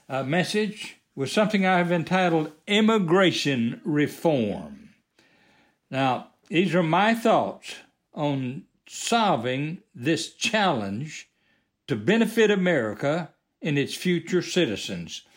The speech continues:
And I wrote this, ladies and gentlemen, in two thousand and ten. And this is how it began.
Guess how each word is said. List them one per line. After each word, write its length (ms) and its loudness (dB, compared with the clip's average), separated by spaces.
And 160 -4
I 120 0
wrote 380 0
this, 260 0
ladies 400 0
and 180 -4
gentlemen, 420 -2
in 240 -6
two 220 0
thousand 800 -2
and 400 -4
ten. 680 -6
And 180 -4
this 300 0
is 380 -4
how 180 0
it 160 -4
began. 640 -4